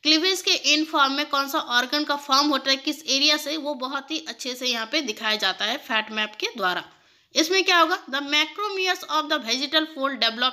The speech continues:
into a ectoderm। फ्रॉग में क्या होता है? फ्रॉग में कैसे फैट मैप होता है? तो, मतलब, बोल सकते हैं फ्रॉग का फैट मैप। The macromeres of the vegetal fold develop into the ectoderm। जो वेजिटल फोल्ड का जो मैक्रोमियर्स जो होता है, वो डेवलप होता है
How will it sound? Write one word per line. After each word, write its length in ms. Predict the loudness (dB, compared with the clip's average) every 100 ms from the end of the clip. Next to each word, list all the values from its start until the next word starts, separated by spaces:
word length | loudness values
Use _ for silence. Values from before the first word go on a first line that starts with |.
| -2
into 160 | -12 -4
a 160 | -2 -2
ectoderm। 440 | -6 -10 -8 -8 -12 _
फ्रॉग 300 | 2 4 6
में 140 | 4 2
क्या 140 | 2
होता 180 | 2 0
है? 60 | -4 -12 -20 -14
फ्रॉग 200 | 0 4
में 120 | 4 2
कैसे 240 | 0 -2
फैट 260 | 0 0 0
मैप 160 | -4
होता 160 | -2 -2
है? 200 | -4 -8
तो, 80 | -16 -10 -4
मतलब, 460 | -2 -2 -4 -14 -12
बोल 220 | -4 -2
सकते 260 | -2 -2 -2
हैं 100 | -2
फ्रॉग 420 | 0 2 4 2
का 60 |
फैट 360 | -4 -2 -4 -4
मैप। 160 | -14 -16 -20 -20 _ 0
The 100 | 4 4
macromeres 680 | 4 2 0 2 0 0 -4 -4
of 100 | -2
the 200 | -2 -2
vegetal 360 | -4 0 0 0 -2
fold 420 | -6 -6 -6 0
develop 420 | 2 4 2 0 -6
into 220 | -8 -4
the 140 | -4 -6
ectoderm। 640 | -10 -10 -8 -8 -10 -18 -20 -20 -2
जो 120 | 2 4
वेजिटल 460 | 4 2 4 2
फोल्ड 240 | 4 2 4
का 60 |
जो 100 | 4
मैक्रोमियर्स 680 | 4 4 4 4 8 8 6
जो 60 | 4
होता 160 | 2
है, 40 | 2
वो 60 |
डेवलप 440 | 4 2 4 4 4
होता 220 | 0 0
है 180 | 0